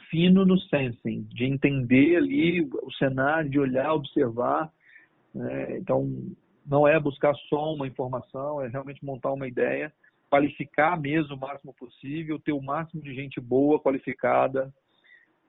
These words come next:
possível pra você ter uma, uma imagem melhor. Eu, Marcelo, desde já agradeço a oportunidade de estar contigo. Sei lá o que você tá pensando na cabeça aí, mas a resposta é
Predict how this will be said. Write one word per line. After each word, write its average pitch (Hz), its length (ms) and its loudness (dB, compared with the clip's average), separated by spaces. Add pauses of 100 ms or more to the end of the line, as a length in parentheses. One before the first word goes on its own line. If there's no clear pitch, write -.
possível 139 380 -6
pra 151 100 -2
você 147 260 -4
ter 143 240 -4
uma, 143 220 -6
uma 139 180 -10
imagem 139 380 -4
melhor. 127 400 -8 (320)
Eu, 175 260 6
Marcelo, 147 420 -6
desde 131 340 -4
já 135 140 0
agradeço 139 540 -2
a 131 60 -2
oportunidade 123 560 -8
de 120 60 -10
estar 127 160 -2
contigo. 143 580 -8
Sei 156 180 2
lá 143 120 2
o 139 40 -2
que - 80 -12
você - 60 -10
tá 147 80 0
pensando 139 340 -8
na 139 100 -8
cabeça 135 440 -6
aí, 135 100 -2
mas 135 180 -6
a 135 60 2
resposta 135 400 -2
é 123 80 -2